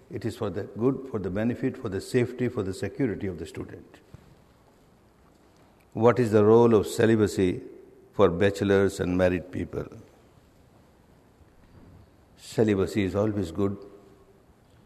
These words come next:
To reach the final stage, a time has to come when you become celibate. Celibacy not by suppressing the passion. By this technique you observe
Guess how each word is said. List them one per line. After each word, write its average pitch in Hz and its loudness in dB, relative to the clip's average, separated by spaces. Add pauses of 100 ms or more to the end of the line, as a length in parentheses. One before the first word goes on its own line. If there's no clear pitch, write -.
(140)
To 104 -6
reach 110 -4
the 110 -6
final 113 -6
stage, 98 -4 (1120)
a 95 -12
time 101 -4
has 101 -6
to 101 -6
come 90 -10 (960)
when 98 -4
you 92 -2
become 92 -6
celibate. 87 -10 (720)
Celibacy 165 -2 (260)
not 151 0
by 180 0
suppressing 165 -2
the 147 2
passion. - -6 (2000)
By 107 -2
this 110 -8
technique 143 -2
you 143 2
observe 123 0